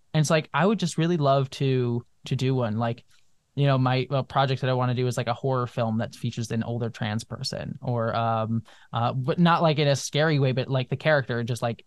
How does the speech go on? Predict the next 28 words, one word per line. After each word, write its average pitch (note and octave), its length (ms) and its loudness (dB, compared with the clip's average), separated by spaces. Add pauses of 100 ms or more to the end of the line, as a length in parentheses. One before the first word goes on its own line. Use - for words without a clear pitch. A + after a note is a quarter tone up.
a C#3 100 -6 (120)
character A#2+ 320 -4
happens A2+ 300 -2
to - 60 -16
be A#2 120 -6
older, A#2 360 -6 (340)
um, A#2+ 360 0
and A#2 140 -2
in A#2 80 -2
a A#2 80 -2
horror C3 240 -2
movie, A2+ 360 -6 (320)
um, B2 460 0
or D#3+ 240 2
just, D3+ 240 -4
like, D#3 120 -2
a D3 40 0
beautiful C#3+ 320 0
documentary B2+ 600 0
about, A#2 380 -2
like, A#2 280 -6 (120)
exploring B2+ 680 -2 (100)
trans B2+ 320 -2
people B2+ 240 -4
who A#2+ 160 -4
transitioned A#2+ 720 -2
ol-, B2 220 -4
in, A#2 340 -2